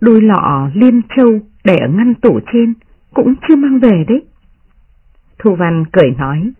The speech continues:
Nói đến cái lọ ấy, tôi lại nhớ đến một việc đáng buồn cười. Cậu bảo nhà ta khi mà động lòng hiếu thảo, thật là hiếu thảo bội phần. Một hôm trong vườn có hoa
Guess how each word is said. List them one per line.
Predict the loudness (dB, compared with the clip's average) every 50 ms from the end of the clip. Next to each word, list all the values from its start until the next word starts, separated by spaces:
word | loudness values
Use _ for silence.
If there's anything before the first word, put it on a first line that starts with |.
| _ _ _ _ _ _ _ _ _ _ -2
Nói | 0 2 2 2 0 0
đến | -2 -4 -2
cái | -4 -2 0
lọ | 0 0 0 -2
ấy, | -2 -2 -2 -2 -4 -6 _ _
tôi | 2 2
lại | 4 4 2
nhớ | 2 2 2 2 4 2
đến | 2 2
một | 2 0 -2 -2
việc | -2 -4 -2 -2
đáng | -4 -2 -2 -2 0 2
buồn | 2 2 2 0 -2
cười. | -2 0 2 2 2 0 -4 -10 _ _ _ _ _ _ _ _ _ _ _ _ _ _ _ _ _ _ -2
Cậu | 0 0 0
bảo | 2 0 -2 -2 -2
nhà | -2 -2 -4 -4 -4
ta | -4 -4 -4 -4 -6 -8 _ _ _ _ _
khi | -4 0 2 2
mà | 4 4 2
động | 2 0 -2 -2 -2
lòng | -2 -2 -4 -4 -2
hiếu | 0 0 0 -2 -4 -6
thảo, | -4 -4 -4 -4 -6 -8 -12 -12
thật | -10 -8 -4 -2
là | -2 0 2
hiếu | 0 0 0 -2 -4
thảo | -2 -2 0 2
bội | 2 2 2 0 -2 -4
phần. | -4 -4 -2 -4 -6 -10 _ _ _ _ _ _ _ _ _ _ _ _ _ _ _ _ _ _ 0
Một | 0 0 2
hôm | 2 0 0 2 0 -2 -2
trong | -2 -4 -2 0
vườn | 0 0 0 0
có | -4 -6 -4
hoa | -4 -4 -4 -4